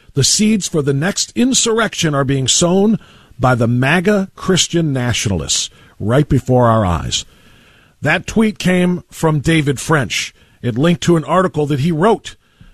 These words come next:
for French press, uh, in the Dispatch.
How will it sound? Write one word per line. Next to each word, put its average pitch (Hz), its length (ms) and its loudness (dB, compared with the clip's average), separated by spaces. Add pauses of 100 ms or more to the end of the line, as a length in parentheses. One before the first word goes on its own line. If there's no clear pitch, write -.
for 165 300 0
French - 560 -2
press, - 600 -2 (380)
uh, 131 260 0
in 156 220 0
the 143 120 0
Dispatch. 113 760 -4